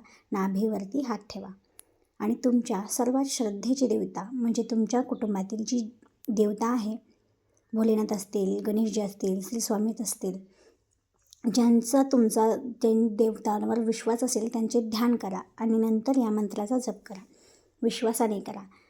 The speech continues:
तुमचे सर्व आजार काही दिवसातच दूर होतील. तुम्हाला दीर्घ श्वास घ्यायचा आहे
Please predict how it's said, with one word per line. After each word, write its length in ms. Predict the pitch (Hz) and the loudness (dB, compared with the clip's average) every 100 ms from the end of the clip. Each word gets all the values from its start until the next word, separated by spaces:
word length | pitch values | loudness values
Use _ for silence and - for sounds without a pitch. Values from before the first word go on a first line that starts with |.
| _ _ - | _ _ 0
तुमचे 260 | 220 226 | 2 4
सर्व 320 | 226 254 269 269 | 4 4 4 4
आजार 360 | 233 202 240 269 - | 2 0 -2 -2 -2
काही 240 | 202 208 254 - - | -2 -2 -2 -4 -4
दिवसातच 600 | 202 220 220 214 - 269 | 2 2 2 0 2 2
दूर 220 | 208 220 226 | 2 2 4
होतील. 300 | 220 - 196 - - _ _ _ _ _ _ _ _ - | 0 -2 -8 -12 -20 _ _ _ _ _ _ _ _ 2
तुम्हाला 380 | 220 220 214 240 - _ _ _ _ - | 2 2 -2 -4 -12 _ _ _ _ -6
दीर्घ 520 | 196 240 302 320 294 311 | 2 6 8 6 4 2
श्वास 360 | - 226 196 | 2 -2 -2
घ्यायचा 340 | 196 196 190 190 | -4 -4 -2 -2
आहे 200 | 196 | -2